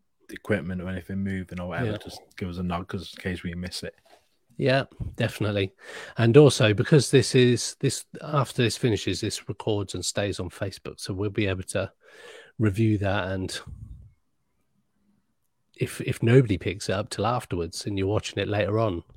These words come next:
Speaker 2: let us know, 'cause still at that point we'll, we'll be able to find it. Um, especially if the lights go off or the temperature flicks a little bit, let us know, 'cause if we're asking questions at the same time, that's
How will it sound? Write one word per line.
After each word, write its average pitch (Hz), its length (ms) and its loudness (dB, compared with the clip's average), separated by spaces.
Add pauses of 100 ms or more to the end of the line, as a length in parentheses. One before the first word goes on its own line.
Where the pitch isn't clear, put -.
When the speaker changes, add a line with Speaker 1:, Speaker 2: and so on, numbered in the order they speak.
Speaker 2:
let 101 160 -2
us - 180 -6
know, 92 320 -2
'cause 95 220 -6
still 98 420 -2
at 92 60 -6
that 104 220 -2
point 98 320 -2
we'll, 95 280 -4 (600)
we'll 117 100 2
be 107 140 2
able 95 120 0
to - 100 -12
find 101 340 0
it. 90 180 -2 (400)
Um, 104 280 -2
especially - 380 4
if - 100 4
the 131 100 8
lights 135 320 10
go 98 180 4
off 92 240 -2
or 101 100 2
the 104 120 2
temperature - 440 0
flicks - 400 -6
a 104 40 -2
little 95 180 0
bit, 95 260 -6 (140)
let 120 120 -2
us - 140 -8
know, 113 220 2
'cause 107 180 -6
if 127 160 4
we're 151 160 4
asking 135 380 2
questions 90 540 -6
at 95 60 -6
the 113 60 -12
same 101 260 -4
time, 101 420 -2 (1160)
that's 123 380 0